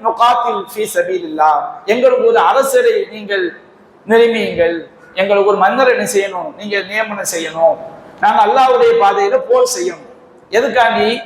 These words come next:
நாங்க பயங்கரமான, எங்கள் எதிரிகள் வந்து எங்களுக்கு பல்வேறு துன்ப துயரங்களை தான் இழைச்சிட்டாங்க. அப்ப நாங்க ஒரு படை திரட்டி ஒரு மன்னருடைய தலைமையில போய் அந்த எதிரிகளை அழித்து எங்கள் நாட்டை நாங்க என்ன செய்யணும், மீட்க வேண்டும்.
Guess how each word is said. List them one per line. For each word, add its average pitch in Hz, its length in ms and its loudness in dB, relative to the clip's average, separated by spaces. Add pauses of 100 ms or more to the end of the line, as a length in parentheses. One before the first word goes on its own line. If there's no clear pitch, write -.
(360)
நாங்க 233 260 2
பயங்கரமான, 240 640 2
எங்கள் 233 180 0
எதிரிகள் 233 440 -2
வந்து 220 220 -6
எங்களுக்கு 226 320 -2
பல்வேறு 220 420 0
துன்ப 226 260 -6
துயரங்களை 214 420 -2
தான் 233 140 0
இழைச்சிட்டாங்க. 214 520 -2 (720)
அப்ப 196 220 2
நாங்க 247 320 2
ஒரு 240 260 2
படை 233 320 2
திரட்டி 233 420 -4
ஒரு 262 200 -2
மன்னருடைய 233 500 0
தலைமையில 202 480 -4
போய் 202 480 -8 (220)
அந்த 214 240 2
எதிரிகளை 233 600 4
அழித்து 208 460 0
எங்கள் 247 320 0
நாட்டை 233 300 2
நாங்க 220 240 -4
என்ன 196 100 -16
செய்யணும், 190 420 -2
மீட்க 226 300 -2
வேண்டும். 170 400 -6